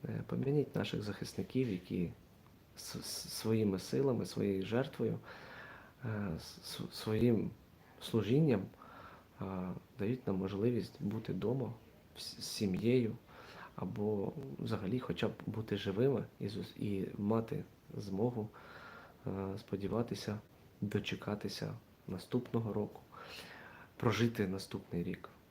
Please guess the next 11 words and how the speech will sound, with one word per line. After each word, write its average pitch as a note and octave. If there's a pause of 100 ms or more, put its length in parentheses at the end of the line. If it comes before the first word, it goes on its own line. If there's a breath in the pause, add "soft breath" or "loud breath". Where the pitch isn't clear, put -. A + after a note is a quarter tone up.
(240)
Е, - (1900 loud breath)
на A2+
сьогодні G#2
все. C3
До C#3
зустрічі A#2+
завтрашнім, C3+ (760 loud breath)
е, G2 (380)
новорічним A#2
євангельським G2
ранком. B2+